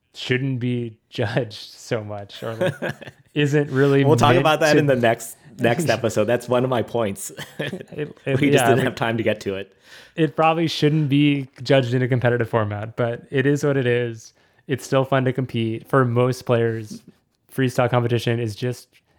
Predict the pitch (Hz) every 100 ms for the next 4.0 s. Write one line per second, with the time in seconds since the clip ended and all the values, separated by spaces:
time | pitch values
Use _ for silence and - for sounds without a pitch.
0 | _ 156 175 180 165 139 127 113 - 110
1 | 113 104 101 110 120 135 151 147 123 123
2 | 120 117 117 110 - _ _ - 117 107
3 | 135 143 - 117 113 110 110 110 -